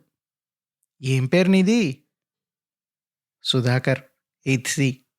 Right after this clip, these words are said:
అమీర్ అలీ సార్ ఒక పెంకుటింట్లో అద్దెకుండేవాడు.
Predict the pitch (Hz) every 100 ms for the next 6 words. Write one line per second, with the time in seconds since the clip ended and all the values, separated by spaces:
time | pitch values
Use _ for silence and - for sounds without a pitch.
0 | _ _ _ _ _ _ _ _ _ _
1 | _ _ _ _ _ _ _ 185 233 277
2 | 277 254 - 240 196 - 180 170 156 143
3 | - 170 180 165 139 139 131 123 120 123